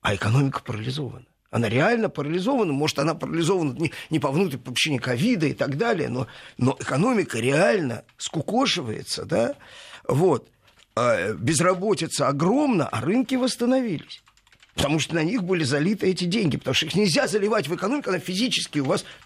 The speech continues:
тумблер отключён. Это не тот случай, когда не работают какие-то экономические механизмы. Физически вы вынули из розетки, ну, там, по причине ковида, условно говоря, вынули из розетки, э, штепсель, и у вас ничего не крутится.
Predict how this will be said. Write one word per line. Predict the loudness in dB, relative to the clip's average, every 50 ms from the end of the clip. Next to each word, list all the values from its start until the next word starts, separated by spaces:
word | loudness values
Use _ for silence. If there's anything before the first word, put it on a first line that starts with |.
| _
тумблер | 0 0 2 2 2 0 0 -2 -2 -4
отключён. | -6 -6 -2 0 0 0 0 0 -2 -2 -4 -8 -12 -20 -12 -4
Это | -2 -2 0
не | 0 0
тот | 0 0 0 -2 0
случай, | -2 -2 -2 0 0 0 0 -2
когда | -2 -4 -2 0 0 0
не | 2 2 2
работают | 2 2 0 -2 -2 -2 -2 -2 -2 -4 -4 -2
какие-то | -2 -4 -4 -2 -4 -4 -4 -2 -4 -4
экономические | -2 0 0 0 0 0 0 -2 -2 -2 0 0
механизмы. | 0 2 2 0 0 0 -2 -6 -8 -14 -10 -6
Физически | -2 0 0 2 2 0 0 -2 -2 -2 0
вы | 0 2 2
вынули | 4 4 4 4 2 2 2 2
из | 0 2
розетки, | 2 2 2 2 0 -2 -2 -4 -4 -4
ну, | -4 -4
там, | -2 -2 -2 -4 -4
по | -8 -12 -18
причине | -16 -10 -6 -4 -2 0 0 0
ковида, | 0 0 0 2 2 0 0 -2
условно | -6 -10 -8 -8 -8 -8 -6 -8 -8
говоря, | -8 -6 -8 -8 -8 -10 -14 -18 -16 -14 -16 -12 -6
вынули | -2 0 2 2 2 2 2 2 0 0
из | -2 -4 -2
розетки, | 0 0 0 0 0 0 -2 -2 -6 -10 -12 -12 -12 -16 -20 -18 -12
э, | -6 -4 0 0 0
штепсель, | 0 0 -2 0 0 0 0 -2 -2 -2 -2 -2 -4
и | -4 -2 0 0 0
у | 0 2
вас | 2 2 2 0 -2
ничего | -6 -4 -2 -2 0 2
не | 2 2
крутится. | 2 2 0 0 0 -2 -4 -6 -8 -10 -10 -10